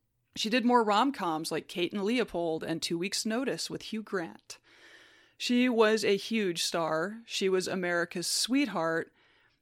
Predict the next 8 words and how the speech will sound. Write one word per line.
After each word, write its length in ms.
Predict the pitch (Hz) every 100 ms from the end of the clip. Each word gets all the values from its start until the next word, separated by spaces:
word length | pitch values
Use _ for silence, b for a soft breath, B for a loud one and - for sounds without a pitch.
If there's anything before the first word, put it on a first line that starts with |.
| _ -
And 280 | 202 202
honestly, 400 | - 226 311 320
like, 140 | 226 175
she 160 | -
filmed 440 | 208 214 202 190 -
twenty-eight 440 | - 214 214 185
Days 540 | 175 175 180 196 - - _
in 440 | - 175 170 160